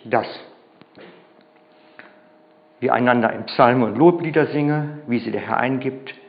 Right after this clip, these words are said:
Singt und dankt dem Herrn von ganzem Herzen. Dankt ihm, dem Gott, dem Vater, zu jeder Zeit.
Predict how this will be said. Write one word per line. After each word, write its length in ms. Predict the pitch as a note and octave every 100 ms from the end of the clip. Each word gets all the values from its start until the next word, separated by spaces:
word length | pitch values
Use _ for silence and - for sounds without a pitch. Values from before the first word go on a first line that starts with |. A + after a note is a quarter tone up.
| - - - _ -
Singt 400 | C3+ F3 E3+ A#2+
und 180 | A2+
dankt 300 | D3+ E3 D#3
dem 120 | B2 A2+
Herrn 280 | C3 D3 C#3+
von 180 | A#2+
ganzem 360 | A#2+ D3+ D3 B2
Herzen. 600 | A#2 C3 C#3+ - C3+ C3 - - C3
Dankt 440 | A#2+ C#3+ D#3 -
ihm, 360 | C#3 C3 C3 C3
dem 160 | G#2
Gott, 220 | C#3 C3+
dem 120 | - G#3
Vater, 480 | C3+ C#3+ - C3
zu 120 | C3+ G2+
jeder 340 | A#2+ G#2+ G2
Zeit. 360 | - C#2 -